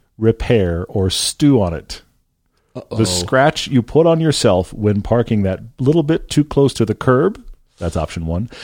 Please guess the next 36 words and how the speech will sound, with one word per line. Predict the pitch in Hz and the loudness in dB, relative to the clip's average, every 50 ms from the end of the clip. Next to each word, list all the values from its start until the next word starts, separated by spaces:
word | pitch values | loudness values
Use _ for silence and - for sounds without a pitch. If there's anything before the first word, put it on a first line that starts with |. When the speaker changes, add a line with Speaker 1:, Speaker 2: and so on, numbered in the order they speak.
| - - - | -18 -14 -2
Speaker 2:
Yeah. | 92 | 2
Speaker 1:
The | 120 117 | 2 2
scratch | - - - - 135 135 143 - - - - | 2 0 0 0 2 2 2 0 -4 -10 -4
somebody | - - 123 110 110 104 - - | -2 0 2 2 2 0 0 0
else | 156 185 214 208 - - | 2 2 2 2 0 -6
put | - - 123 110 | -4 0 0 2
on | 95 90 87 87 92 107 - | 2 0 0 -2 -2 -4 -2
in | 120 104 | -2 -2
a | 104 | -2
shopping | - - - 175 175 165 - 131 113 | -2 -2 -2 -2 -2 0 0 -2 -2
center | - - 110 104 104 | 0 0 0 0 0
car | - - - - 185 180 | -2 -4 -2 -2 -2 -2
park | - - - 107 101 110 - - | -2 -2 -2 0 -2 -2 -4 -4
and | 113 107 107 104 | -2 0 2 4
never | 104 107 101 101 95 | 4 2 2 2 2
left | 95 90 85 - - | 2 0 0 -2 -4
a | 87 | -6
note. | 80 92 101 120 151 226 233 - - - - - - - - - - _ _ _ _ _ - - _ _ _ _ - - - - | -4 0 2 2 2 2 0 -4 -8 -14 -14 -14 -14 -14 -14 -16 -20 _ _ _ _ _ -20 -20 _ _ _ _ -20 -20 -8 -2
And | 135 127 127 123 | 0 2 2 2
the | 120 | 2
scratch | - - - - 139 151 147 - | 0 -2 -2 0 0 0 0 0
that | - - | -4 -6
was | 123 113 - - | -8 -8 -2 0
on | 135 156 185 180 | 2 2 2 2
the | 175 | 0
car | - - - 143 139 | -2 -2 -2 0 0
when | 131 131 123 | 0 2 0
you | 120 101 | 0 2
bought | 95 120 123 120 104 | 4 6 6 6 6
it, | 92 - 98 | 4 0 -2
which | 92 - | -4 -4
was | 107 90 98 | -4 -4 -4
reflected | 95 - - 113 110 - - 104 87 - | -6 -4 -2 -2 -2 -2 -2 -4 -4 -4
in | 101 87 87 | -4 -4 -4
the | 85 | -6
price. | - - 87 71 58 50 - - - | -6 -6 -8 -8 -8 -10 -14 -16 -18